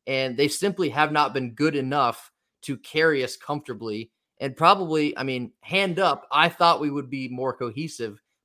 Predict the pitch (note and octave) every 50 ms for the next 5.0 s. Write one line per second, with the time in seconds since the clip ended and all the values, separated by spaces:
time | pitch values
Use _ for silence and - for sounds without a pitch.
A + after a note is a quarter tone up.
0 | _ A#2 A2+ A2 G#2+ G#2+ G#2 G#2+ A#2 A#2+ - D3+ C3 E3+ F3+ D#3+ F#3+ A3 G#3+ F3+
1 | C#3 A2+ A#2+ A#2+ A2 G2+ - - - - A3 A3 D#3+ A#2 G2 - _ _ _ _
2 | _ _ - D#3+ D#3 D3+ G3 A#3 B3+ F#3 G#3+ A3+ G3 - F#3 G#3 G#3 G#3 - F3+
3 | D#3 B2+ D3 F#3 F3+ - - F3+ E3 D3 D3+ D#3+ E3 D3+ C3+ - - - D3 C3+
4 | - F2+ C3+ C3 C3 A#2+ A2+ G#2+ D#3 F3+ F#3+ E3+ - - C3+ A#2+ A#2 G#2 - -